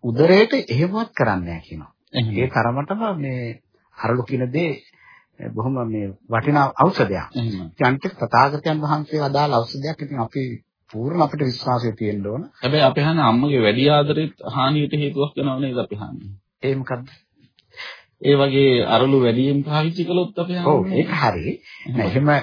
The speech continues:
Speaker 1: ඒක හැමදේම ගානකට.
Speaker 2: එහෙමයි, එහෙමයි.
Speaker 1: ඔව්. එතකොට ස්වාමීන් වහන්සේ එහෙමනම්, අ, ඒ කූතිමිත්ත බේසජ්‍ය බොහොම වටිනවා. ඉතින් එතකොට ඒ වගේ අවම දෙයකට දැන් ගෝමූත්‍ර ටිකකුයි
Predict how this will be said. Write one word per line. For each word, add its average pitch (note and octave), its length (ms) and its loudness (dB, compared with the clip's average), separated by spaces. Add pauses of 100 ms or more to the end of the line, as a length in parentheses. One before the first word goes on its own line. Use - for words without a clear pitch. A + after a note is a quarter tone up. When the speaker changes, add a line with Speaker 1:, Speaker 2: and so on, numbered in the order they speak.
(140)
Speaker 1:
ඒක G#2 220 -6
හැමදේම G#2 520 -4
ගානකට. C#3 480 4
Speaker 2:
එහෙමයි, C3 440 4
එහෙමයි. A2+ 260 -4
Speaker 1:
ඔව්. F#2 120 2 (200)
එතකොට C#3 320 -2
ස්වාමීන් D3 320 -2
වහන්සේ F3 260 -2
එහෙමනම්, C#3+ 560 -4
අ, A2+ 100 -2 (280)
ඒ A#2 160 -8
කූතිමිත්ත A#2 840 -6
බේසජ්‍ය B2 680 -2
බොහොම B2 320 -6 (500)
වටිනවා. A#2+ 440 2
ඉතින් G2+ 120 -2
එතකොට F#3 280 -2 (480)
ඒ B2+ 180 6
වගේ F#3 520 2
අවම C#3+ 400 4 (220)
දෙයකට A#2 380 2
දැන් F2 180 -4
ගෝමූත්‍ර G#2 540 -4
ටිකකුයි B2 560 -6